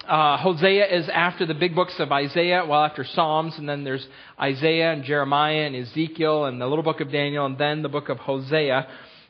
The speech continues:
Hosea chapter six. I'm gonna read Hosea six one, uh, through chapter seven. Uh, we're gonna read both of these chapters this morning as we begin. You're gonna be tempted, because we're reading a lot,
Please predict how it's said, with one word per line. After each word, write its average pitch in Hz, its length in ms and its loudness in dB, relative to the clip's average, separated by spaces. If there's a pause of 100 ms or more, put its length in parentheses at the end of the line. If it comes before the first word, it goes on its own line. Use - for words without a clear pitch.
Hosea 185 420 2
chapter 175 400 -2
six. - 720 -4 (240)
I'm 165 140 -4
gonna 202 180 2
read 180 540 0
Hosea 170 500 0
six - 380 -6
one, 175 340 0
uh, 147 720 0 (160)
through 180 360 0
chapter 160 540 -4
seven. 165 720 -4 (460)
Uh, 135 340 2
we're 147 80 -4
gonna 160 140 0
read 143 340 -2
both 175 220 2
of 160 80 -8
these 151 180 -4
chapters 170 500 0
this 151 260 -8
morning 165 340 -2
as 139 160 -4
we 151 100 -2
begin. 147 540 -2 (300)
You're 151 160 -4
gonna 170 140 0
be 160 120 -2
tempted, 190 640 -4
because 156 280 -6
we're 143 100 0
reading 175 420 -4
a 147 100 2
lot, 151 480 0